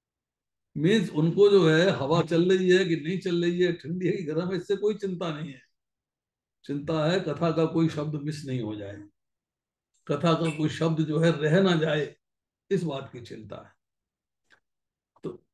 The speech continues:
मैं भगवान के साथ तन्मय होना चाहता हूं, ऐसी भावना रखनी। कथा सुनकर और मनन करके जीवन में उतारोगे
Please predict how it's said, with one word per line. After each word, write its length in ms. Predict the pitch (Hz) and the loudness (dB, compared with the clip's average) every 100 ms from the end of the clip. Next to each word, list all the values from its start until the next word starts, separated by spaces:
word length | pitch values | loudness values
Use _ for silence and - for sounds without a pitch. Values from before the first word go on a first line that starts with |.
| - | -10
मैं 320 | 127 185 220 | -2 2 4
भगवान 460 | 165 151 156 185 180 | 2 2 2 2 2
के 80 | 175 | 0
साथ 260 | - 185 | 2 0
तन्मय 460 | 185 170 156 185 220 | 0 0 2 4 4
होना 320 | 170 175 156 | 4 4 2
चाहता 400 | 151 127 123 135 | -2 -8 -8 -12
हूं, 480 | 107 131 131 101 98 - _ _ _ _ _ _ _ _ - | -8 -8 -8 -10 -16 -20 _ _ _ _ _ _ _ _ -2
ऐसी 300 | 202 202 240 | 0 2 2
भावना 380 | 147 123 131 123 | 2 0 0 -2
रखनी। 520 | 120 113 - 101 - _ _ _ _ _ _ _ _ _ - | -4 -6 -14 -18 -20 _ _ _ _ _ _ _ _ _ -2
कथा 260 | 165 196 | 2 2
सुनकर 600 | 160 156 135 139 175 180 - | 4 2 2 0 -2 -2 -6
और 100 | 143 | -6
मनन 340 | 135 156 190 160 | -2 2 2 2
करके 380 | 151 135 165 | 0 -2 0
जीवन 340 | 147 147 156 170 | 0 -2 0 2
में 140 | 160 | 2
उतारोगे 680 | 147 135 139 143 143 160 180 | 0 -2 -4 -4 0 4 6